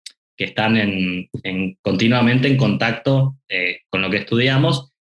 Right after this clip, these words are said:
Y yo creo, eh, que es, se podría tomar desde la óptica de la definición de, de un autor muy conocido, eh, Celestino del Arenal, que él plantea que, eh,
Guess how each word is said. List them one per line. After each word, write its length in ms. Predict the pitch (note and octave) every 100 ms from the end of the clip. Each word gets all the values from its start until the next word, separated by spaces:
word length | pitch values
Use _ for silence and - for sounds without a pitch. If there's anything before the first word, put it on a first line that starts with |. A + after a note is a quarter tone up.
| _
Y 120 | G2
yo 120 | A2 A#2
creo, 540 | C3+ C#3+ C#3+ C#3+ -
eh, 360 | G#2 G2 F#2+ F#2+
que 240 | G2 G2+
es, 200 | A2+ - -
se 160 | -
podría 320 | D#2+ G2 A2 A2
tomar 520 | A2 A2 A2+ A#2 -
desde 300 | F#2 - F#2
la 160 | F#2+ G2
óptica 400 | F#2+ A2 G#2 F#2
de 100 | F#2+
la 140 | F#2+
definición 640 | F#2 - F#2+ F#2+ G#2 G#2
de, 360 | G2+ F#2 F2+ - _ _ _ _ _ _ _ _ -
de 320 | F#2 F2+ F2+
un 160 | G2 G#2+
autor 240 | G2+ G#2+
muy 140 | A2+
conocido, 720 | A2 G#2+ G#2 C3+ C#3 C#3 C3+ - _ -
eh, 140 | G2
Celestino 520 | - G2 F#2 A2+ A2+
del 100 | A2+
Arenal, 600 | A2 A2 A#2+ C3+ C#3 C3+ - _ _ _ -
que 80 | A#2+
él 120 | C3
plantea 680 | C#3 C3 C3 C#3+ E3+ - - _ _ -
que, 420 | A#2 D3+ C3+ - _ -
eh, 440 | G2+ G2 G2 -